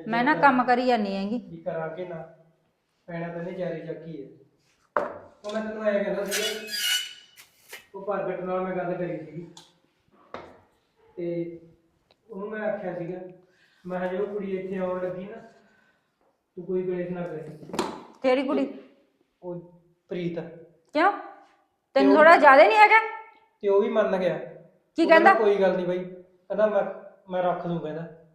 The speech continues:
Speaker 2: ਮੈਂ ਗੱਲ ਸਮਝਾਉਣਾ ਤੁਹਾਨੂੰ ਦੋ ਮਨ ਲੈ,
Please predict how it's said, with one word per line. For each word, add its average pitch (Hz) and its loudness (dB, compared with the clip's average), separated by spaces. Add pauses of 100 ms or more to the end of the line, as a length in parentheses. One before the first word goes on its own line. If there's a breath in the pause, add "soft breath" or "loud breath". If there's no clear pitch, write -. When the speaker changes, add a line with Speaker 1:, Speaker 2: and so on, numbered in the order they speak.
(1040)
Speaker 2:
ਮੈਂ 175 -10
ਗੱਲ 165 -4
ਸਮਝਾਉਣਾ 185 -4
ਤੁਹਾਨੂੰ 175 -6
ਦੋ 175 -2
ਮਨ 170 -4 (220)
ਲੈ, - -12